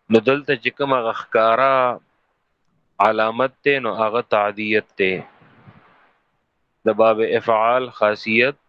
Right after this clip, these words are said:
تعدیت، یعنی مفعول هغه ور سره ذکر دی، مفعول به. نورم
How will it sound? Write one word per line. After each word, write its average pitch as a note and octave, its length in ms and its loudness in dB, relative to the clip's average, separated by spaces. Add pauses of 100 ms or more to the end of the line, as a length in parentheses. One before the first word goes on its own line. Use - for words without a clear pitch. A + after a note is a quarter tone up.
(280)
تعدیت، G#2+ 580 0 (1120)
یعنی B2+ 240 0 (580)
مفعول C3 600 2 (640)
هغه A#2 260 2
ور A#2 220 0
سره A2 180 0 (100)
ذکر A2 260 0 (100)
دی، G2+ 80 2 (100)
مفعول G#2+ 500 2
به. G#2+ 160 -2 (4000)
نورم D3+ 500 -2